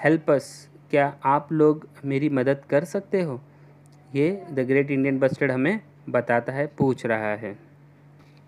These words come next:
You can write letter to our leader and make an appeal to help us।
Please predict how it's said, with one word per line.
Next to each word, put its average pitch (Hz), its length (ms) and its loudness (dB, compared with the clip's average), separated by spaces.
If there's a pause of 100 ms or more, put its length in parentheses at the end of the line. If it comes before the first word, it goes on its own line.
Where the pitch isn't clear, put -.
(640)
You 175 120 4
can 220 280 2
write 156 320 4 (280)
letter 143 560 4 (480)
to 156 80 6
our 147 300 6
leader 139 460 4 (280)
and 135 280 2
make 156 360 -2
an - 180 -2
appeal 165 400 0 (380)
to 147 180 0
help 139 340 2
us। - 120 -8